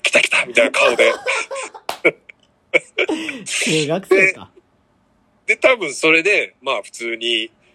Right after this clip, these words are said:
Speaker 1: まあ喋ってんのも聞こえてくるやん、缶が。
Speaker 2: うん。
Speaker 1: そうそう。ほんで、まあ最後受付で、
Speaker 2: うん。
Speaker 1: まあ、払い終わって、
Speaker 2: うん。
Speaker 1: で、その子と喋ってる時に、
Speaker 2: うん。
Speaker 1: 缶も終わって、後からこうね、
Speaker 2: うん。
Speaker 1: 支払いしてくれる時に、
Speaker 2: うん。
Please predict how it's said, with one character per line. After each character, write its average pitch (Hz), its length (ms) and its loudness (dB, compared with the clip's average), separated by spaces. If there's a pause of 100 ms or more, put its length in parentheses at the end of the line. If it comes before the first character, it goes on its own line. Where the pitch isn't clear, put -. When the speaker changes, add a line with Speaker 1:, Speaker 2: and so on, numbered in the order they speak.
(600)
Speaker 1:
ま 127 120 2
あ - 60 4
喋 123 280 0
っ - 20 -20
て 123 120 0
ん 113 60 -4
の 104 80 -10
も 90 100 -16
聞 - 160 -6
こ - 100 6
え 123 40 4
て 120 80 2
く 110 100 -8
る 98 80 2
や 85 100 -2
ん、 - 40 -18 (160)
缶 95 160 0
が。 101 60 -2 (120)
Speaker 2:
う - 40 -6
ん。 - 40 -14 (1600)
Speaker 1:
そ 127 220 2
う 104 40 0
そ - 260 -2
う。 - 20 -4
ほ 156 80 0
ん 190 100 -2
で、 175 320 4 (380)
ま 151 100 2
あ 127 40 4
最 131 220 4
後 107 140 -2
受 117 200 0
付 - 300 0
で、 202 320 2 (140)
Speaker 2:
う 170 40 -16
ん。 139 240 -14 (300)
Speaker 1:
ま 139 200 2
あ、 - 60 -6 (160)
払 123 300 4
い 120 40 0
終 135 160 0
わ 107 80 0
っ - 40 -20 (120)
て、 151 400 0
Speaker 2:
う 139 60 -20
ん。 147 80 -18
Speaker 1:
で、 120 100 -8
そ 127 140 -6
の 123 100 -8
子 117 80 -6
と 101 80 -8
喋 127 200 2
っ - 40 -20 (200)
て 143 100 2
る 143 100 -4
時 190 300 -2
に、 302 200 0
Speaker 2:
う - 40 -8
ん。 - 20 -20
Speaker 1:
缶 180 300 0
も 214 80 0
終 185 220 4
わ 202 100 4
っ 170 80 -18
て、 - 220 -2
後 147 200 0
か 175 120 6
ら 139 120 4
こ 107 420 -4
う - 60 -20
ね、 180 60 -2
Speaker 2:
う 175 40 -4
ん。 - 80 -20
Speaker 1:
支 - 180 -2
払 123 220 4
い 117 40 -4
し - 80 -12
て 131 80 -4
く 127 100 -4
れ 123 100 0
る 120 100 -6
時 127 240 -8
に、 156 220 -2
Speaker 2:
う 190 40 -4
ん。 127 260 -10